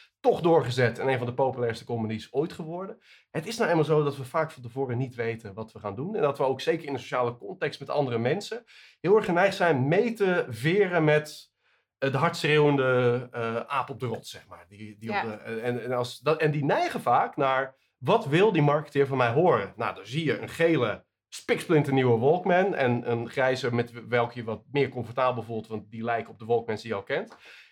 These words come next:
Speaker 1: Ja, dan denk je, "Die gele, dat is het gewaagd, dus ik ga zeggen dat geel, het is fantastisch." Eh,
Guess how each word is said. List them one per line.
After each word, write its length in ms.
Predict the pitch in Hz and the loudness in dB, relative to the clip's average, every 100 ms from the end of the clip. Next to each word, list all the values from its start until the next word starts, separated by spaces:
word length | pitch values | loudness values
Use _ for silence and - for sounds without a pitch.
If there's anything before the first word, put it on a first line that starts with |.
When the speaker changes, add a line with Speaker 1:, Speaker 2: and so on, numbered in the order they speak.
| - | -2
Speaker 1:
Ja, 160 | 165 | 0
dan 140 | 131 151 | 2 4
denk 180 | 202 | 4
je, 80 | 127 | 2
"Die 100 | 120 | -4
gele, 440 | 123 196 190 120 156 | 0 2 4 4 4
dat 40 | 143 | 0
is 40 | |
het 80 | - | -2
gewaagd, 400 | 151 156 156 - | 0 2 2 -2
dus 100 | 143 | -12
ik 60 | 135 | -12
ga 80 | 117 | -10
zeggen 220 | 113 101 | -8 -10
dat 60 | - | -4
geel, 240 | 196 208 | 0 0
het 100 | 190 | 0
is 100 | 160 | -6
fantastisch." 520 | - 123 110 - - - - _ - _ _ _ _ - - | -10 -4 -4 -4 -8 -18 -18 _ -20 _ _ _ _ -20 -6
Eh, 280 | 127 123 | -2 0